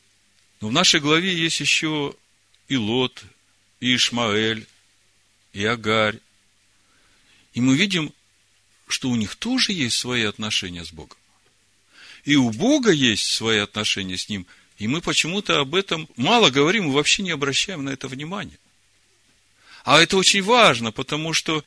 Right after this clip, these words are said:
именно через это мы можем где-то как-то приоткрыть вот эту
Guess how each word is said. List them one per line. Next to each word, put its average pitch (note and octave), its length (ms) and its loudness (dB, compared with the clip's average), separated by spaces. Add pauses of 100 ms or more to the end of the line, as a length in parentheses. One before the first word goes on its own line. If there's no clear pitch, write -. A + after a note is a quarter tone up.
(120)
именно E3+ 300 0
через E3+ 340 2
это A3+ 220 -4
мы E3+ 160 -8
можем F3 340 -6 (160)
где-то D#3+ 400 -2
как-то F3+ 380 0
приоткрыть D#3 880 -2 (180)
вот D3+ 220 -4
эту D#3+ 400 -4